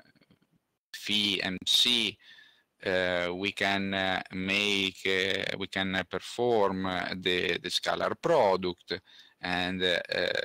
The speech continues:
it has this, uh, this, uh, structure. And, uh, we can consider, uh, um, the the linear combination. So,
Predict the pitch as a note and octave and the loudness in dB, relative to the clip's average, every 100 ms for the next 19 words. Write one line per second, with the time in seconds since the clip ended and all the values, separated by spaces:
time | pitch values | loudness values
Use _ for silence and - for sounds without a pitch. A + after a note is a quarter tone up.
0 | - - - - - - F2 F2 - F2 | -4 -6 -8 -8 -6 0 2 0 -2 -8
1 | - - - - - - - G1+ - - | -8 -4 -2 -2 -4 -8 -10 -10 -12 -14
2 | - - - - - - - - - - | -18 -20 -20 -16 -10 -10 -10 -14 -20 -20
3 | G#2+ - - C3+ - - - - - - | -14 -8 -2 0 0 -4 -6 -6 -8 -16
4 | - - - - _ _ _ - C#3+ D3 | -20 -20 -20 -20 _ _ _ 0 2 4
5 | D#3+ D#3+ E3+ D#3+ - B2 G#2+ G#2 G#2 A2 | 2 4 4 4 0 2 4 4 2 0
6 | D3+ - B2+ A#2 A2 - A#2 A2+ - F3+ | -2 0 0 0 -4 -4 -2 2 2 2
7 | C#3 G2 G2 F#2 F2 F2+ F2 - - F#2+ | 0 0 0 2 0 0 0 -2 -4 -2
8 | F2+ F2 F2 F2 F2 - - - - - | -2 0 -2 -2 -6 -8 -12 -14 -18 -20
9 | - - G1+ G1+ G1+ G#1+ - - - - | -20 -10 -6 -4 -4 -6 -8 -10 -12 -18
10 | - - - _ _ _ - - G2 C3 | -20 -20 -20 _ _ _ -14 -6 -2 0
11 | A#2+ G2 G2+ F#2 G2 C3+ B2+ F#2+ - - | 0 0 -4 -4 -2 0 0 -2 -2 -2